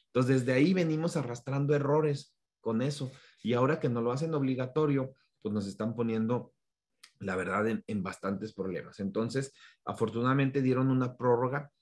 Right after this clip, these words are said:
hasta junio para poder usa-, seguir usando la, la factura tres punto tres, la factura, el formato tres punto tres. Eh, se supone que a partir de, de julio ya estaremos usando el cuatro punto cero, pero de nada va a servir, porque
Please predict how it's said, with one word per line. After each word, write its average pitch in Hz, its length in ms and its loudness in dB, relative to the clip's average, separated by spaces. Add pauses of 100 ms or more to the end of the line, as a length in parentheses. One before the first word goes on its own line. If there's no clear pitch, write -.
(180)
hasta 107 300 -6
junio 131 400 4
para 110 220 -2
poder 107 200 2
usa-, 117 280 -8
seguir 104 240 -4
usando 107 320 -4
la, 107 240 -4 (220)
la 92 160 -8
factura 107 440 -4
tres 107 200 -4
punto 110 340 -4
tres, 107 320 -4
la 101 100 -8
factura, 101 380 -6
el 104 340 -6
formato 110 600 0
tres 107 200 -2
punto 117 360 -4
tres. 131 340 -2 (340)
Eh, 107 560 2
se 101 120 -6
supone 120 600 2
que 120 120 -4
a - 80 -6
partir 113 420 -2
de, 120 400 -2
de 95 360 -2
julio 123 380 2
ya 110 120 2
estaremos 110 420 -2
usando 98 240 -4
el 107 100 -4
cuatro 110 300 -2
punto 117 240 -6
cero, 135 320 2 (300)
pero 135 140 6
de 139 120 6
nada 170 260 4
va 175 120 2
a 170 40 -2
servir, 165 480 2 (300)
porque 113 560 -2